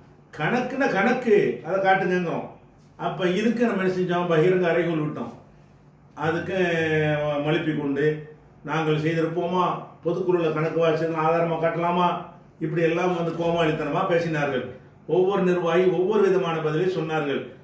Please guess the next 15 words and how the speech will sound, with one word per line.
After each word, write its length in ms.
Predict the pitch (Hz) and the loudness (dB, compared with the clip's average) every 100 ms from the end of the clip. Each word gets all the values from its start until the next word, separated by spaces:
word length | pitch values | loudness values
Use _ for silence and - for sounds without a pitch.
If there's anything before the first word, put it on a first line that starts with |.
| - | -8
ஒவ்வொரு 340 | 151 180 190 175 | 0 2 2 0
மாதத்திற்கு 640 | 151 190 202 190 185 190 | 0 0 0 0 0 2
ஒரு 120 | 208 180 | 4 4
பதிலை 280 | 165 165 185 | 2 2 0
சொன்னார்கள். 580 | 160 160 156 139 131 117 - - - | 0 -2 -2 -2 -4 -6 -12 -20 -6
ஒவ்வொரு 260 | 165 170 156 202 | -2 0 0 2
ஊருக்கு 320 | 226 - 226 | 2 2 4
ஒரு 140 | 202 | 4
பதிலை 280 | 175 160 185 202 | 6 0 0 -2
சொன்னார்கள். 500 | 160 165 160 151 120 - - _ | -4 -4 -4 -4 -6 -8 -18 _
நேத்து 280 | 135 185 196 | -8 -6 -6
சொன்னதுக்கு 380 | 180 185 185 180 | -4 -2 0 0
மாத்தமா 360 | 165 170 170 202 | -2 -4 -4 -4
இன்றைக்கு 320 | 190 190 202 180 | -2 2 2 2
சொன்னார்கள். 500 | 165 165 156 135 | -2 0 0 -2